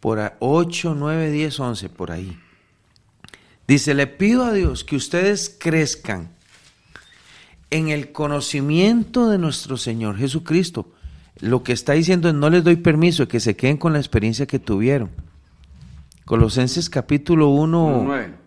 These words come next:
Speaker 1: ¿cómo dice?
Speaker 2: Dice, "Por lo cual también nosotros, desde el día en que lo oímos, no cesamos de orar por vosotros y pedir que seáis llenos del conocimiento de su voluntad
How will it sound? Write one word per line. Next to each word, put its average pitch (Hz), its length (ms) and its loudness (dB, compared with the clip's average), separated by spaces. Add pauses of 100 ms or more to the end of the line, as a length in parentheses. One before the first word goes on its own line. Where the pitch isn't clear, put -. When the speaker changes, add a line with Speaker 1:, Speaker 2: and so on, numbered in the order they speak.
(140)
Speaker 1:
¿cómo 147 300 0
dice? 143 340 -2 (360)
Speaker 2:
Dice, 120 220 -10
"Por 120 180 -8
lo 123 140 -6
cual 151 240 -4
también 165 380 -2
nosotros, 156 520 -4
desde 113 220 -8
el 110 100 -8
día 135 220 0
en 160 160 0
que 135 120 -4
lo 113 180 -2
oímos, 117 800 2
no 104 160 -8
cesamos 135 420 -6
de 117 80 -6
orar 123 280 -4
por 117 160 -8
vosotros 92 580 -16
y 131 140 -6
pedir 131 400 -4
que 147 160 -4
seáis 143 760 -2
llenos 147 320 -2
del 139 240 -6
conocimiento 139 1120 -4 (380)
de 113 200 -6
su 160 200 -6
voluntad 139 760 0